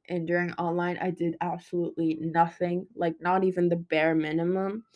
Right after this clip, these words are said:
And currently, I'm just trying to compensate for that, for, uh, and it's, like, kicking my ass.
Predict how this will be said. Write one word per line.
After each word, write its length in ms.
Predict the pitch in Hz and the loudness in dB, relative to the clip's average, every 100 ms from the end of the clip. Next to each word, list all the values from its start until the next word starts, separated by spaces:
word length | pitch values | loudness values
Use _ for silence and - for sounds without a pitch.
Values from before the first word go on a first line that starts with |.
| - _ _ | -20 _ _
And 140 | 214 | -2
currently, 400 | 220 311 277 349 | 2 4 4 6
I'm 160 | 330 320 | 6 6
just 160 | 359 359 | 6 6
trying 320 | 311 285 294 | 6 6 4
to 120 | 311 | 0
compensate 760 | - 233 247 320 302 294 - - | 2 4 6 4 4 2 0 0
for 120 | 294 | 4
that, 360 | 262 247 - - | 6 6 4 -4
for, 240 | 381 349 - - - | -2 -2 -2 -10 -4
uh, 240 | 143 175 110 92 | -2 0 -2 -4
and 240 | 185 185 - - | -6 -6 -14 -10
it's, 380 | - 247 - - | -6 -6 -8 -2
like, 280 | 226 214 208 | 2 2 2
kicking 360 | - 262 262 226 | 0 2 4 4
my 200 | 196 190 | 4 2
ass. 520 | 185 185 185 - | 2 0 -4 -8